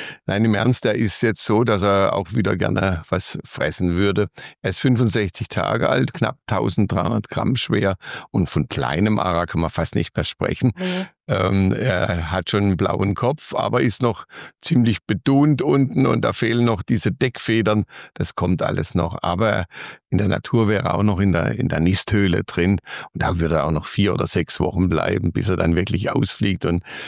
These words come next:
Speaker 1: ja, Flügge wird sozusagen. Aber kriegt im Moment viermal am Tag, äh, etwa fünfundsiebzig Milliliter Futterbrei.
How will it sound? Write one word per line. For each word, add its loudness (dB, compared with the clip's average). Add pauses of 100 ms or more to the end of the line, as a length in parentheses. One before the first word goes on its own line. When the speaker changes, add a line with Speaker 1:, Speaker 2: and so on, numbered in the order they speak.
(180)
Speaker 1:
ja, -2
Flügge 0
wird 0
sozusagen. 0
Aber 0 (340)
kriegt 0
im 4
Moment 4
viermal 2
am 4
Tag, 0
äh, 2
etwa -2
fünfundsiebzig 2
Milliliter 0
Futterbrei. -4